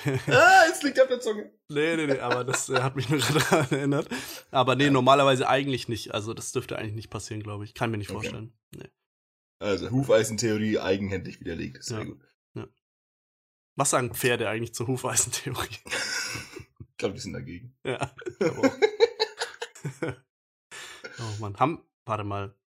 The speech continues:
Speaker 1: Hufeisen sind so Dinger, die macht man auf die Füße der Pferde drauf, oder? Die haben die
Speaker 2: Korrekt,
Speaker 1: nicht
Speaker 2: ja.
Speaker 1: normalerweise einfach so, oder?
Speaker 2: Nee, die werden drauf gemacht,
Speaker 1: Okay,
Speaker 2: ja.
Speaker 1: ja.
Speaker 2: Die werden so richtig reingehämmert, das finde ich total krass.
Speaker 1: Boah,
Speaker 2: Aber
Speaker 1: das ist ja
Speaker 2: Pfer-,
Speaker 1: gruselig.
Speaker 2: Pferde haben wir,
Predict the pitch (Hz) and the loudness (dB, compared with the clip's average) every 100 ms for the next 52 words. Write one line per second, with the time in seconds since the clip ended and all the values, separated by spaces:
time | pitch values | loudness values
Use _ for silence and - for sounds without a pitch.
0 | _ - 160 - 147 151 147 123 131 - | _ -2 -2 2 2 2 0 0 0 -2
1 | - - 123 120 135 139 120 127 - 123 | -18 -6 -2 0 2 0 2 2 2 -2
2 | 123 - 131 139 135 - 160 147 127 117 | -2 -2 -2 -2 -6 -6 -6 -4 -2 -2
3 | - 117 110 107 98 - 117 135 127 123 | -2 -4 -4 -6 -8 -8 -8 -6 -2 0
4 | 123 120 120 - 113 110 107 107 101 107 | 2 0 -4 -4 -2 -2 -2 -4 -8 -8
5 | 107 98 - 101 107 175 - - - 104 | -10 -12 -12 -10 -10 -10 -2 -2 0 0
6 | 98 - - 107 - - 101 120 - - | 0 0 -4 -10 -8 -8 -4 -4 -6 -10
7 | - - 135 165 156 139 - 175 - 95 | -14 -4 0 2 2 0 0 0 0 -2
8 | 87 82 117 90 82 82 87 95 82 85 | -4 -4 -4 -4 -6 -4 -4 -2 -4 -4
9 | - 104 107 113 110 120 139 117 98 | -4 -2 -2 0 2 4 4 2 0